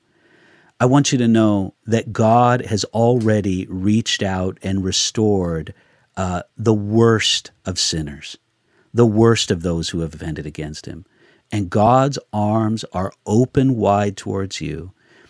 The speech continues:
You need to come to him with an attitude of what the Bible calls is confession. And that's simply with a surrendered heart to God, agreeing with what he says about what you've done. And, and when you come with that humble, surrendered, confessing heart before God,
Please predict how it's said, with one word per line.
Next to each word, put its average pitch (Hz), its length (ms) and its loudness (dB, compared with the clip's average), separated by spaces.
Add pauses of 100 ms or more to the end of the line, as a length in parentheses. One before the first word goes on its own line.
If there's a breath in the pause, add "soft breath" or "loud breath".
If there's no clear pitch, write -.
(180 soft breath)
You 113 120 4
need 113 200 4
to 98 80 -2
come 131 320 -2
to 135 120 0
him 120 340 -2
with 101 180 -2
an 104 140 0
attitude 110 560 -2
of 101 120 -4
what 104 140 -2
the 98 80 -4
Bible 101 320 -4
calls 101 300 -6
is 98 140 -6
confession. 82 880 -10 (500 soft breath)
And 107 100 -2
that's 110 160 2
simply 127 380 0
with 110 220 -2
a 101 40 -4
surrendered 110 720 -2
heart 117 280 -2
to 113 100 -6
God, 87 420 -4 (120)
agreeing 95 1040 -2
with 95 200 -6
what 101 180 -2
he 127 300 -2
says 90 640 -4
about 92 340 -4
what 101 280 -2
you've 107 180 -4
done. 82 420 -6 (760 soft breath)
And, 113 260 2
and 107 220 4
when 107 100 6
you 117 140 4
come 131 300 0
with 104 120 0
that 101 180 -2
humble, 131 680 0
surrendered, 104 800 -2
confessing 107 680 -4
heart 104 240 -10
before 98 340 -8
God, 78 400 -10